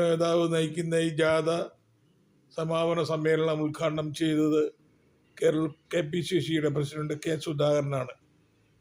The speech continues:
കെ സുധാകരനെയും സംഘത്തെയും നീണ്ടുനോക്കി ടൗണിൻ്റെ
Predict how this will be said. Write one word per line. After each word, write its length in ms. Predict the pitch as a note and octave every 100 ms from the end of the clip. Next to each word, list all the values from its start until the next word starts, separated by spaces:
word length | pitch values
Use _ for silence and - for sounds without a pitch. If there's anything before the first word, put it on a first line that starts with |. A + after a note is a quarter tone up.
| _
കെ 120 | D#3 D3+ D3+ D3+
സുധാകരനെയും 720 | D3 D#3 D#3 D3+ D#3+ D#3 D3 -
സംഘത്തെയും 600 | E3 D#3 D3+ D#3+ D#3+ E3 D#3+ _ _ _ _ _ _
നീണ്ടുനോക്കി 540 | C#3+ D#3 D3+ D#3 C#3+ C#3
ടൗണിൻ്റെ 520 | D3 D3 D3+ C#3+ D3